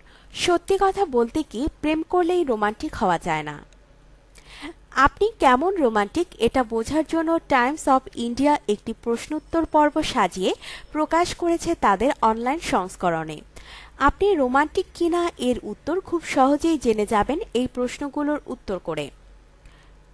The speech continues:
প্রশ্ন, আপনার সঙ্গী যদি সাগরের পাড়ে আপনাকে নিয়ে হাঁটতে চায়, তখন তাকে কি বলবেন? উত্তর, ক, "আমি এটাই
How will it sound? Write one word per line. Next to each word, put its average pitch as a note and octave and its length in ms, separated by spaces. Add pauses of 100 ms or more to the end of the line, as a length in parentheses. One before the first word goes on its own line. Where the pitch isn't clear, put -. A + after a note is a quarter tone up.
(2000)
প্রশ্ন, A#3+ 520 (600)
আপনার E4+ 440
সঙ্গী C4+ 420
যদি E4+ 240
সাগরের C4+ 560
পাড়ে D4+ 340
আপনাকে B3 600
নিয়ে C#4 200
হাঁটতে A3+ 480
চায়, A#3+ 260 (380)
তখন D4+ 360
তাকে E4+ 380
কি D#4 140
বলবেন? E3 460 (220)
উত্তর, G#3+ 420 (560)
ক, A3+ 300 (760)
"আমি D#4+ 360
এটাই E4 340